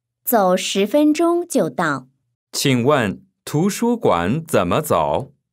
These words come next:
Speaker 1: 顺着这条路走就会到。
Speaker 2: 要走多长时间？
Speaker 1: 走十分钟就到。
Speaker 2: 请问图书馆怎么走？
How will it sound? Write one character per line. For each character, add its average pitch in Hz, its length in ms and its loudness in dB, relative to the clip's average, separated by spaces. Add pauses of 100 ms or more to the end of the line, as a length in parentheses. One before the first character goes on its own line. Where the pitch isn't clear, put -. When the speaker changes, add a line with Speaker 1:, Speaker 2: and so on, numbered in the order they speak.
(440)
Speaker 1:
顺 320 340 2
着 240 300 4
这 247 180 2
条 175 300 -4
路 240 240 2
走 143 500 -2
就 - 200 0
会 185 220 0
到。 175 360 -4 (800)
Speaker 2:
要 151 260 4
走 95 380 2
多 202 300 2
长 110 320 -2
时 92 260 -2
间？ 123 420 0 (680)
Speaker 1:
走 185 320 2
十 196 300 -2
分 302 260 2
钟 339 360 0
就 180 200 -2
到。 147 400 -6 (460)
Speaker 2:
请 127 320 0
问 123 400 0 (220)
图 165 240 -2
书 233 280 -2
馆 107 500 0
怎 101 200 0
么 104 140 0
走？ 85 520 -2